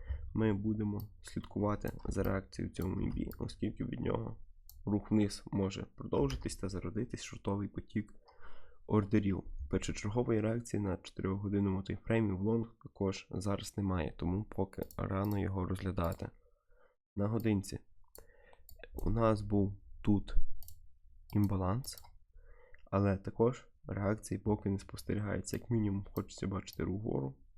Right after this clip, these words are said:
формування О Б і вже від нього зародження певних інструментів. Також буде непогано побачити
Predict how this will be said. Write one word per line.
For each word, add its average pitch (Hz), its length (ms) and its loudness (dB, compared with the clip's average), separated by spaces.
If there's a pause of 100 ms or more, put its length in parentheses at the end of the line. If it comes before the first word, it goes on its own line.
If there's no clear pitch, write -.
(160)
формування 90 640 2 (200)
О - 100 0
Б 123 260 0 (140)
і 92 100 -2
вже 95 220 -2
від - 200 -4
нього 110 340 -2 (320)
зародження 98 640 -2 (920)
певних 98 320 2 (200)
інструментів. 98 720 0
Також 117 300 2
буде 101 260 2
непогано 104 500 0
побачити 95 580 -4